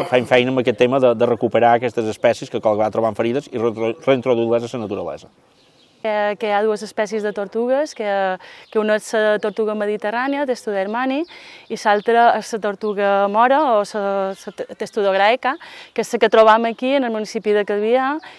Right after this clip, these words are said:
Speaker 2: i també arriba fins a Puigpunyent, a, a Palma, eh, i, i Andratx. Em, aquesta tortuga, eh, està en estat vulnerable, això vol dir que,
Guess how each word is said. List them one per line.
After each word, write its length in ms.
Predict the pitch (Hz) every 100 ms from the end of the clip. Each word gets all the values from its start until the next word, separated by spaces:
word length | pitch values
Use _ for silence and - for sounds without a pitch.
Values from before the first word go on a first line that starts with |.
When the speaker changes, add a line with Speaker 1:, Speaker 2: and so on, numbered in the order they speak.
| -
Speaker 2:
i 140 | 233 214
també 320 | 220 220 233
arriba 460 | 233 240 254 277 311
fins 240 | 240 220
a 60 | 196
Puigpunyent, 800 | 220 - 240 269 277 277 277 269 247
a, 60 | 233
a 320 | 226 - 240 233 226 220
Palma, 640 | 240 294 294 302 302 302 - - - - -
eh, 480 | 240 233 226 214 -
i, 540 | 226 233 226 - 220
i 20 | 202
Andratx. 480 | 202 175 160 - - - - - - 226
Em, 400 | 226 226 226 226 220 220
aquesta 800 | 233 233 254 277 262 254 247 247 240
tortuga, 480 | 240 294 302 302 302 254 -
eh, 320 | 233 226 220 208 -
està 240 | - 233
en 80 | 233
estat 240 | 220 226 208
vulnerable, 560 | 233 226 254 277 277
això 160 | 262 240
vol 160 | 226
dir 160 | 226 240
que, 240 | - 233